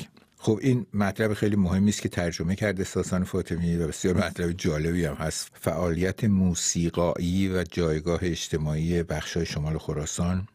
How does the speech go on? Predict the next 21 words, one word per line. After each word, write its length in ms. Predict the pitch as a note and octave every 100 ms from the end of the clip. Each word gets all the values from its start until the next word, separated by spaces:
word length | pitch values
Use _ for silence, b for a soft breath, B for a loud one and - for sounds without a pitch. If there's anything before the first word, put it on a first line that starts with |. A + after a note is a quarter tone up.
| -
مطلب 360 | E2 D#2 D#2+ D#2
دیگه 460 | D#2+ C#2+ F2 F2+
است 240 | F2 - - - _ _ E2+
و 100 | F2+
بعد 360 | F2 G2 G2+ G2+
از 120 | F2+
اون 140 | G2
می‌رسیم 420 | F#2+ F#2+ - G2 F#2
به 80 |
مفاهیم 680 | E2 E2 D#2 - D2+ E2 F#2
بنیادین 840 | F2+ D#2+ D2+ D2 C#2 C2+ F2 F2+ G2+
و 80 |
گزارش‌ها. 720 | G#2 G2+ F#2 F2 D#2 - D#2+
گزارش‌های 500 | C#2+ F2 F#2 E2+ A#2
خیلی 200 | A#2 B2+ A2+
جدیدی 360 | F#2+ F2+ F#2+
هست، 180 | G2+ -
از 140 | G2+ F#2
جملة 340 | F#2 F2+ F2
ژاندورین 500 | - D#2+ D#2 D#2+ F2
که 260 | - E2+